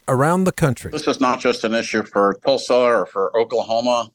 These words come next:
Speaker 2: Um, this is a national problem that we're experiencing right now.
Speaker 1: The most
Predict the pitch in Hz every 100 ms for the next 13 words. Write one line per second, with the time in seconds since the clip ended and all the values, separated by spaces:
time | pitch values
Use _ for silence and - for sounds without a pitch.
0 | _ 110 107 104 92 107 - 113 101 101
1 | 107 110 - 107 - 101 98 98 95 90
2 | - 95 - - 101 98 - 90 90 92
3 | 87 92 90 85 - 170 202 190